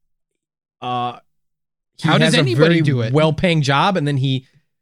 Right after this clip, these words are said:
Speaker 1: sells real estate and, and owns real estate and then sells it and moves up every time. Like,
Speaker 2: Yeah.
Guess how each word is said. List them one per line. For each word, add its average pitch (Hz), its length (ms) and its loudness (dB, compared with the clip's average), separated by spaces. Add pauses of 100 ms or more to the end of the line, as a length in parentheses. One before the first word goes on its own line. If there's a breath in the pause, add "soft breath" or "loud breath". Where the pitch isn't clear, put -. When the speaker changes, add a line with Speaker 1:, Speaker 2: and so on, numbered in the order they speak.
(140)
Speaker 1:
sells 143 560 -2
real 143 180 0
estate 262 400 -2
and, 120 320 -2
and 127 140 -2
owns 131 320 0
real 143 180 0
estate 240 380 -2
and 147 100 0
then 123 300 -2
sells 147 560 -4
it 240 120 -2
and 117 200 -6 (100)
moves 120 320 -4
up - 220 -2
every 123 200 -4
time. 170 460 -4
Like, 160 200 -4
Speaker 2:
Yeah. 117 180 -4